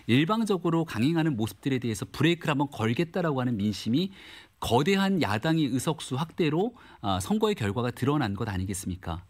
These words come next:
근데 국민들께서 보시기에는 의석수가 늘어난 민주당이 야당의 거대한 의석수를 가지고 있다 하더라도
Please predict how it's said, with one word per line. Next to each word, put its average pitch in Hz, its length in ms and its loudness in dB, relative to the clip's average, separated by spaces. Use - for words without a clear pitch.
근데 196 120 4
국민들께서 180 640 2
보시기에는 135 600 2
의석수가 196 460 2
늘어난 143 340 2
민주당이 127 680 0
야당의 131 1500 0
거대한 151 320 0
의석수를 127 640 -2
가지고 120 400 -2
있다 127 200 -2
하더라도 107 560 -2